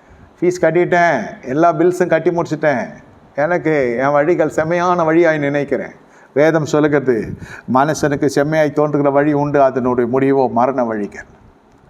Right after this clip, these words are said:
இது, இதுக்கு, இதுக்காக நீங்க கர்த்தரை ஃபாலோ பண்ணல, பண்ணக்கூடாது. அதுக்காக பண்ணணும். எதுக்காக? ஜீவியம் மாறணும், சுபாவம் மாறணும், நான் மாறணும், எனக்குள்ள இருக்கிற இந்த அடங்காத தன்மை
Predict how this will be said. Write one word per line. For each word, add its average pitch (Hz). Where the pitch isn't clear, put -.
இது, 165
இதுக்கு, 175
இதுக்காக 185
நீங்க 170
கர்த்தரை 160
ஃபாலோ 160
பண்ணல, 139
பண்ணக்கூடாது. 156
அதுக்காக 160
பண்ணணும். 143
எதுக்காக? 143
ஜீவியம் 208
மாறணும், 208
சுபாவம் 208
மாறணும், 208
நான் 202
மாறணும், 208
எனக்குள்ள 202
இருக்கிற 208
இந்த 190
அடங்காத 208
தன்மை 190